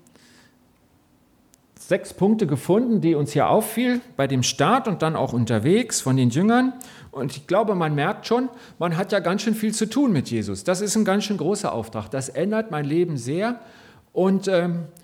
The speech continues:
Christsein ist nicht so wie so eine Vereinsnadel, die man dann noch draufsteckt und ansonsten ist der Rest vom Menschen gleich, sondern das verändert mein Leben. Wir sind gerufen in die Gemeinschaft,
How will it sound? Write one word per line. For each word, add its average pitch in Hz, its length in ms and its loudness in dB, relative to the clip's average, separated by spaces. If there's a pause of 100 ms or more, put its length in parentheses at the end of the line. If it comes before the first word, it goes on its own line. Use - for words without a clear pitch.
(140)
Christsein 196 680 -2 (680)
ist 175 240 0
nicht 180 260 -2
so 170 320 0
wie 160 80 0
so 151 120 -2
eine 156 120 -2
Vereinsnadel, 151 1000 -2 (280)
die 175 80 -4
man 170 160 -2
dann 156 160 2
noch 139 140 -2
draufsteckt 196 600 -2
und 170 120 -4
ansonsten 156 480 -2
ist 131 200 -6
der 139 120 0
Rest 160 260 -4
vom 143 240 -4 (460)
Menschen 147 420 -4
gleich, 160 400 -4
sondern 170 380 0
das 147 200 -2
verändert 147 500 0
mein 135 140 0
Leben. 98 420 -2 (1120)
Wir 131 120 2
sind 214 420 0 (440)
gerufen 240 640 0 (380)
in 226 200 2
die 214 100 -2
Gemeinschaft, 175 880 -2